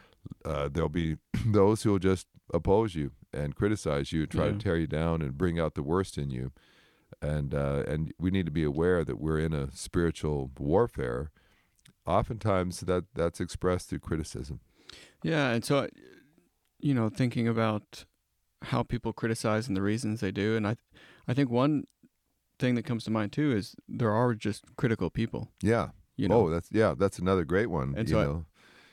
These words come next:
Speaker 2: like,
Speaker 1: Yeah,
Speaker 2: how, how
Speaker 1: there
Speaker 2: would you differentiate, you know, like, when, when you're leading something and, and trying to, to parse out, well, how much of this is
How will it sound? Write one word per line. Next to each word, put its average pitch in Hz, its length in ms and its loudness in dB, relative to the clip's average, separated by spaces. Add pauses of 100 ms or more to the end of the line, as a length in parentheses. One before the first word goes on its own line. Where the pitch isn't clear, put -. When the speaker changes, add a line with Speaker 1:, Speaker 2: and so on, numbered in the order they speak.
(260)
Speaker 2:
like, 139 120 0
Speaker 1:
Yeah, 117 100 6
Speaker 2:
how, 143 60 4
how - 80 2
Speaker 1:
there 165 140 4
Speaker 2:
would 165 140 0
you 156 100 2
differentiate, 131 640 0
you 104 100 -2
know, 98 140 0
like, 95 260 -4 (640)
when, 120 140 0 (120)
when 113 140 2
you're 110 180 4
leading 113 320 2
something 101 420 -2
and, 92 180 -4
and 98 180 -4
trying 104 280 -2
to, 98 180 -8 (200)
to 110 100 -4
parse 104 340 -2
out, 57 260 0
well, - 300 -2 (500)
how 120 140 2
much 139 160 0
of 127 80 -2
this 120 200 -2
is 110 320 -6